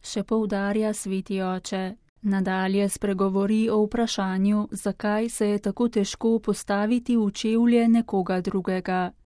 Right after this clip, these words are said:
Pogosto je razlog, da smo sužnji lastne sebičnosti. Ljudje raje mislijo le na svoje probleme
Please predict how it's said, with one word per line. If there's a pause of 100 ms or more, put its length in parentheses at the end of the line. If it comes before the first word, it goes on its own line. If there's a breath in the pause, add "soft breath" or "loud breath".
Pogosto
je
razlog,
da
smo
sužnji
lastne
sebičnosti. (180)
Ljudje
raje
mislijo
le
na
svoje
probleme